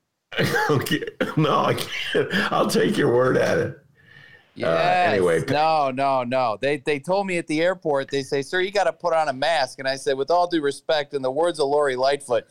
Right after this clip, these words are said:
Speaker 2: you gotta be fucking kidding me."
Speaker 1: <laughs> Young Pat Whalen, ladies and gentlemen.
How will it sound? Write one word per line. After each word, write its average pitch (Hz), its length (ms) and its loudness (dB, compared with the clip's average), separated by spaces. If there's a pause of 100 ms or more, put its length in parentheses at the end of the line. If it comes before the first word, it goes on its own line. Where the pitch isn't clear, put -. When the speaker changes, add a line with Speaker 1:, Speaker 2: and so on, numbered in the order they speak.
(180)
Speaker 2:
you 202 140 0
gotta 143 160 2
be 107 120 -2
fucking 98 380 -4
kidding 104 380 -2
me." 85 120 -2 (720)
Speaker 1:
<laughs> - 80 -2 (2500)
Young 311 340 0
Pat 285 360 2
Whalen, 226 380 2
ladies 180 280 2
and 147 80 0
gentlemen. 196 500 0